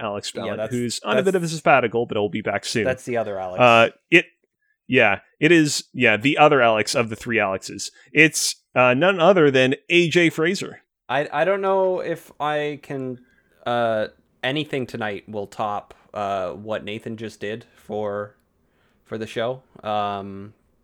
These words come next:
Speaker 2: so I, th-, I think, I think we all must now just exit. This is it. We've finally done it.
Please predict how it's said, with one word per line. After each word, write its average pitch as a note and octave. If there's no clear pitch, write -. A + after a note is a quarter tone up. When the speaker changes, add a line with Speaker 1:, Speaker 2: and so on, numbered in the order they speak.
Speaker 2:
so G2
I, G2
th-, -
I G#2
think, G#2+
I G#2
think G#2
we G#2+
all G#2
must G#2
now G#2+
just -
exit. A#2
This G#2+
is A2
it. E3
We've G#2+
finally A2+
done C#3
it. B2